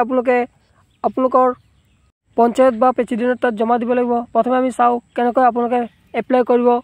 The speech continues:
প্ৰথমে আপোনালোকে ইয়াত চাব পাইছে যে বেনিফিচিয়াৰী পাৰ্টিকুলাৰ্ছ for ইণ্ডিভিজুৱেল হাউচ halt লেট্ৰিন আই এইচ এইচ এল scheme under স্বচ্ছ Bharat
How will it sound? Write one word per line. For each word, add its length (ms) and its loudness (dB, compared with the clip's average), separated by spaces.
প্ৰথমে 300 -2
আপোনালোকে 300 -4
ইয়াত 180 -2
চাব 180 0
পাইছে 280 -4
যে 60 -2
বেনিফিচিয়াৰী 440 -4
পাৰ্টিকুলাৰ্ছ 520 -4
for 160 0
ইণ্ডিভিজুৱেল 600 -2
হাউচ 240 2
halt 420 2
লেট্ৰিন 380 -2
আই 80 0
এইচ 160 -2
এইচ 140 0
এল 100 0
scheme 240 -6
under 300 -2
স্বচ্ছ 200 -2
Bharat 200 0